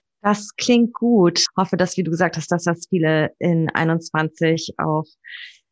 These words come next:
in Anspruch nehmen werden und die Community, die ihr da so schön aufbaut, auch noch weitere mit ihren innovativen Ideen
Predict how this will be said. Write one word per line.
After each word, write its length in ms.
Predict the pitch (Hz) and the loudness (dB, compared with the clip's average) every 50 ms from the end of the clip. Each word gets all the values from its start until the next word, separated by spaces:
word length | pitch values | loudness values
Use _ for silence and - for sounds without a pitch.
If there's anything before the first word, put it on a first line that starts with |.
| _ _ _ _ | _ _ _ _
in 160 | - 185 - - - | 0 0 0 0 0
Anspruch 460 | 170 180 185 175 - - - 185 170 175 | 0 0 0 0 -2 -2 -4 -4 -2 0
nehmen 340 | 175 180 180 175 175 165 156 | 2 4 4 4 4 2 2
werden 540 | 175 175 170 170 170 185 185 185 185 190 - - | 2 2 2 2 2 2 2 2 2 0 -2 -4
und 600 | - 147 170 175 170 170 170 165 - - - - | -2 0 2 2 4 2 2 0 -2 -8 -8 -6
die 80 | - 190 | -6 -6
Community, 640 | - - - 185 185 190 208 208 196 208 - 190 165 | -4 -2 0 2 4 6 6 4 4 2 -2 -8 -8
die 140 | - 180 180 | -6 -4 -4
ihr 140 | 170 143 | -2 -2
da 160 | 135 180 185 175 | 0 0 -2 -2
so 120 | 180 185 | -2 -2
schön 240 | 175 - 220 202 185 | -2 0 0 -2 -2
aufbaut, 680 | - - 127 170 180 - _ - 180 175 175 175 175 - | 0 0 0 -2 -2 -4 _ -6 -4 -2 -2 -2 -2 -4
auch 180 | - 170 - - | -8 -8 -6 -8
noch 100 | 185 160 160 | -8 -6 -4
weitere 380 | 160 170 170 165 170 - 180 165 | -2 -2 -2 -2 -2 -4 -4 -4
mit 200 | 165 165 - - | -4 -4 -4 -4
ihren 380 | 175 180 175 180 180 175 180 - | -2 0 0 0 0 -2 -4 -4
innovativen 760 | - 214 233 226 214 262 254 254 - 311 294 277 269 254 240 - - | -2 0 0 0 0 -2 -2 -2 -2 0 2 2 2 0 -2 -4 -6
Ideen 460 | 269 254 233 269 269 226 190 170 | -6 -4 0 0 2 2 2 0